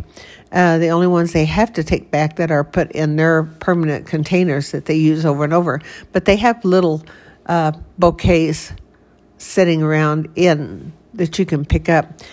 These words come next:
And so I saw those and I thought how beautiful they were. So I picked up a couple, and the lady was still sitting on her patio watching us. And I went over and I said, "Well, I wanted to give you these for your birthday." So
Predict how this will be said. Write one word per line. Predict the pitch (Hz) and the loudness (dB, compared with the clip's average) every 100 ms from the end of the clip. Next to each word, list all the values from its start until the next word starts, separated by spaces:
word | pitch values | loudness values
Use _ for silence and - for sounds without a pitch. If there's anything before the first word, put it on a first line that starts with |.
| - _ | -20 _
And | 180 | -2
so | 160 185 175 | 2 2 2
I | - | 2
saw | 175 - 208 | -2 2 2
those | 185 160 165 165 | 4 2 2 0
and | 156 | -2
I | 156 | -2
thought | 160 147 | -2 -4
how | 143 170 | -2 -2
beautiful | 185 190 214 220 139 | 0 2 0 -2 -6
they | - | -6
were. | - 67 - - - - _ | -4 -2 -4 -6 -18 -20 _
So | - 196 180 | -2 2 4
I | - 175 | 2 -2
picked | 170 196 196 | -4 -6 -2
up | 202 202 | -2 -2
a | |
couple, | - 165 156 170 | -4 -2 0 0
and | 147 151 170 | 0 0 -2
the | 165 | 0
lady | 170 180 170 | 2 4 2
was | 165 | 0
still | 156 190 | -2 -4
sitting | 175 202 180 165 | -2 -2 0 0
on | 156 | -2
her | 151 | -2
patio | 147 185 185 156 151 | -4 -2 0 0 0
watching | 147 160 175 - 143 | 2 0 0 -4 -4
us. | 131 156 - - - - _ | -4 -6 -8 -18 -20 -20 _
And | 180 170 | 2 2
I | 170 | 2
went | 170 170 | 0 -2
over | - 175 190 | -2 -2 0
and | 202 190 | 0 0
I | 160 165 | 0 -2
said, | - 165 160 160 - - _ | 0 0 0 -6 -20 -20 _
"Well, | - 190 180 | 0 2 2
I | 185 196 | 0 0
wanted | 190 180 | 0 -2
to | 170 | -2
give | 170 165 | -2 0
you | 180 190 | 0 2
these | 226 202 160 | 2 2 0
for | 160 165 | -2 -2
your | 160 165 | 2 2
birthday." | 165 185 165 - 104 - - - - _ | 2 0 0 -2 -4 -4 -10 -18 -20 _
So | - 196 165 160 | 0 2 2 0